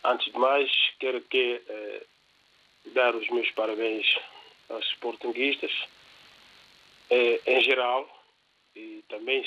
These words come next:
subscrevo naquilo que o João Sardinha, João Diogo, aliás, acabou de dizer sobre a federação. É verdade. E é uma pessoa também que eu admiro muito, o Jo-,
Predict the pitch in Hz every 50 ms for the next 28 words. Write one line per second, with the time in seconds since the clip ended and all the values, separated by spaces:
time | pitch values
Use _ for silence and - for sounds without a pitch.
0 | - - 165 151 156 - - - 175 180 160 123 - 117 113 120 120 - - -
1 | 143 139 135 - 131 127 127 127 123 123 120 117 110 - _ _ - _ - 110
2 | 127 120 - - 120 - - 131 131 131 117 - - _ _ _ - - _ -
3 | _ _ _ _ _ _ _ _ _ _ _ _ _ _ _ _ _ - - 165
4 | 170 165 160 160 147 127 131 127 123 131 131 135 - - - - - - - -
5 | 131 127 131 131 131 131 120 113 117 110 131 127 123 117 - - 117 110 117 113
6 | 110 110 - 123 117 120 117 120 - - 120 117 120 123 - - _ _ _ _
7 | _ - 127 120 117 120 113 123 123 127 135 - - - - _ _ _ - -
8 | - - - - - - - _ _ _ - 113 113 113 113 117 120 120 123 127
9 | 123 - - 131 - 123 120 127 123 123 - 123 120 120 123 120 123 123 120 113
10 | 117 123 135 131 - - 110 107 104 101 - 113 107 - - 117 135 127